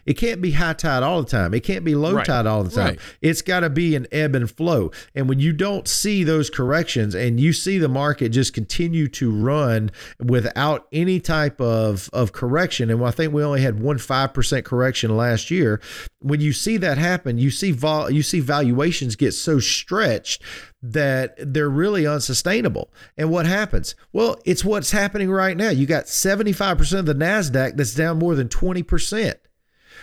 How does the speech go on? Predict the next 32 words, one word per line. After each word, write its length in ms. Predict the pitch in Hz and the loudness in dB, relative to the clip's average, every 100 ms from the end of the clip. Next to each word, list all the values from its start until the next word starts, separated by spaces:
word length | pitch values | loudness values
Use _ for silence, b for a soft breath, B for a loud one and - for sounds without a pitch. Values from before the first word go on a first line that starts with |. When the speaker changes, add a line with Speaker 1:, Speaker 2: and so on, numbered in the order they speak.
| B B - 123 | B B -20 -6
Speaker 1:
That's, 480 | 190 233 233 - - - _ | -2 -2 -2 -4 -4 -10 _
that's 280 | 170 202 226 | 0 0 -2
because 440 | - 233 226 214 170 | -6 -2 0 0 0
we 240 | 214 214 | 0 0
have 120 | 190 | 0
seen 400 | - 214 233 226 | -2 -2 0 0
valuations 800 | 165 190 202 190 180 214 190 160 | 0 0 0 0 2 0 -2 -2
get 200 | - 165 | -2 -2
stretched 440 | - 381 233 160 - | -2 0 0 -2 -4
because 340 | 156 180 151 | -2 0 0
you 140 | 175 | 2
had 260 | 160 160 127 | 2 2 0
interest 400 | 180 196 196 - | -2 -2 -2 0
rate 180 | 196 - | -2 0
policy 420 | 180 170 160 170 | 0 0 0 0
that 180 | 156 117 | 0 0
was 100 | - | -4
favorable 560 | - 170 160 156 165 | 0 0 0 0 0
to 80 | 147 | 0
that 180 | 147 147 | 0 0
market, 440 | 143 147 143 147 - B B - | 0 0 0 -2 -4 B B -4
and 280 | 190 190 165 | -2 0 2
you 120 | 160 | 2
had 720 | 156 139 127 127 - 139 120 - | 2 2 0 -2 -6 -8 -8 -2
the, 280 | 120 117 | 0 0
basically 800 | 113 110 139 147 147 143 143 135 | -2 -2 0 0 -2 0 2 0
the, 320 | 120 - - - | 0 -2 -2 -4
the 80 | |
Fed 300 | - 165 175 | -4 0 0
just 240 | 127 139 - | 0 -4 -4
pumping 380 | - 131 165 165 | -4 -2 0 0
money. 300 | 202 156 | 0 -2